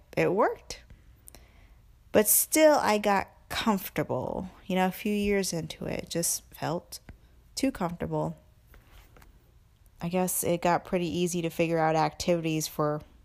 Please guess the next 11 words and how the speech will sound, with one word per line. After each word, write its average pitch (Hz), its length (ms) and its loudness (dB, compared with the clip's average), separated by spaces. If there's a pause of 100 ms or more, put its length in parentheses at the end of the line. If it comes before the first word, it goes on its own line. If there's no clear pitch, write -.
(680)
how 180 140 0
many 202 220 2
ways 175 400 -2
can 170 300 -6
you 170 340 -4
learn 165 360 -4
the 180 280 -4
alphabet - 640 -4 (560)
or 196 280 4
your 208 200 2
numbers. 160 640 -2